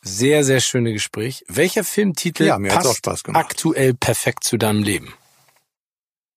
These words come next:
Speaker 2: Oh Gott.
Speaker 1: Existierend oder
Speaker 2: Aktuell,
Speaker 1: ausgedacht?
Speaker 2: muss das, muss das ein aktueller Filmtitel sein oder irgendwas, kann das irgendwas Altes sein?
Speaker 1: Kann auch was
Speaker 2: Von
Speaker 1: Altes
Speaker 2: früher?
Speaker 1: sein.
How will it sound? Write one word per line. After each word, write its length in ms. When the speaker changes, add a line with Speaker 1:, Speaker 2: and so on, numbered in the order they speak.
Speaker 2:
Oh 280
Gott. 300
Speaker 1:
Existierend 720
oder 240
Speaker 2:
Aktuell, 260
Speaker 1:
ausgedacht? 260
Speaker 2:
muss 140
das, 240
muss 280
das 200
ein 160
aktueller 680
Filmtitel 680
sein 400
oder 320
irgendwas, 440
kann 140
das 160
irgendwas 320
Altes 480
sein? 160
Speaker 1:
Kann 140
auch 160
was 100
Speaker 2:
Von 120
Speaker 1:
Altes 180
Speaker 2:
früher? 100
Speaker 1:
sein. 240